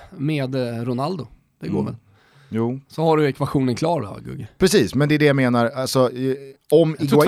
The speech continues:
Speaker 1: tvärtom.
Speaker 2: blir
Speaker 1: Jag tror att
Speaker 2: kvar
Speaker 1: Dy-, Dybala gör en dundersäsong. Jag tror att han kommer få jättemycket speltid, alltså i någon slags Mertens-roll, eh, under Sarri. Det
Speaker 2: Mm.
Speaker 1: tror jag.
Speaker 2: Och Roma är fortfarande hetaste spåret för Higuain, eller?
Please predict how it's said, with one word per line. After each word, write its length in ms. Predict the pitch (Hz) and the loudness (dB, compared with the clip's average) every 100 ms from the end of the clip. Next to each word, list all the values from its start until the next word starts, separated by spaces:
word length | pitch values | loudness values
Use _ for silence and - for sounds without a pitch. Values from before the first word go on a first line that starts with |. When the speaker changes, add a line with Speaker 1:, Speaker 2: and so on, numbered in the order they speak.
| 196 | 4
Speaker 1:
tvärtom. 200 | 202 240 | 4 6
Speaker 2:
blir 100 | 190 | 6
Speaker 1:
Jag 60 | |
tror 140 | - 240 | 4 4
att 60 | 208 | 4
Speaker 2:
kvar 40 | |
Speaker 1:
Dy-, 80 | 190 | 2
Dybala 380 | 156 156 190 226 | 2 4 4 4
gör 120 | 151 | 2
en 120 | 135 | 0
dundersäsong. 640 | 127 143 123 117 113 - 127 | 2 2 0 -4 -6 -6 -6
Jag 100 | 135 | -6
tror 100 | 175 | -4
att 60 | 151 | -4
han 100 | 131 | -4
kommer 140 | 131 | -6
få 100 | 131 | -4
jättemycket 880 | 127 135 - 127 170 170 156 127 120 | -4 -6 -6 -2 -2 -2 -4 -2 -4
speltid, 580 | - 123 110 117 110 113 | -4 -6 -4 -10 -10 -10
alltså 220 | 110 117 | -8 -8
i 40 | |
någon 140 | 117 113 | -6 -6
slags 220 | 113 - | -8 -4
Mertens-roll, 840 | 131 113 - 117 107 139 127 120 - _ - - - - | -4 -4 -10 -12 -6 -6 -6 -10 -16 _ -20 -20 -20 -4
eh, 280 | 131 127 117 | 0 0 0
under 160 | 127 120 | -2 -2
Sarri. 300 | - 113 104 117 - | -2 -4 -6 -14 -10
Det 60 | |
Speaker 2:
Mm. 60 | - | -6
Speaker 1:
tror 120 | 98 | -4
jag. 80 | 117 - _ _ _ - | -6 -12 _ _ _ 2
Speaker 2:
Och 280 | 165 175 170 | 6 8 6
Roma 320 | 170 180 190 | 6 4 4
är 60 | 180 | 2
fortfarande 520 | 147 147 139 127 120 | 0 -2 2 2 2
hetaste 440 | 117 113 - 95 101 | 0 0 -4 -8 -8
spåret 400 | - 101 95 - | -4 -2 -2 -4
för 180 | 101 | -4
Higuain, 400 | 95 98 113 123 | -2 -2 -2 -2
eller? 220 | 82 87 | -4 -8